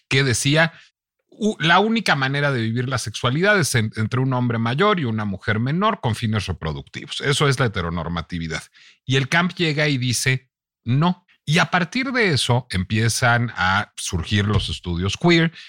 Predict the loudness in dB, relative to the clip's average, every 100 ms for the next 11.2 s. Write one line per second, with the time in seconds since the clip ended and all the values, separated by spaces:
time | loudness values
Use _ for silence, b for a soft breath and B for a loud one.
0 | B -2 0 0 2 4 2 2 0 -2
1 | -2 -4 -2 -2 -2 -2 -2 -2 0 -2
2 | -2 -2 0 0 0 -4 -6 -4 -4 -4
3 | -2 -4 -4 -4 -4 -2 0 0 0 -2
4 | -2 -2 0 0 2 2 0 -2 _ _
5 | _ 0 2 4 2 2 2 2 -2 b
6 | b -8 0 2 2 0 -4 -4 -4 -4
7 | -2 -2 -4 -6 -8 -6 -6 -4 -4 -4
8 | -2 0 0 -2 -6 -6 -4 -2 0 2
9 | 2 0 -6 B 0 2 2 4 2 4
10 | 0 -2 -6 -2 0 2 2 0 2 4
11 | 4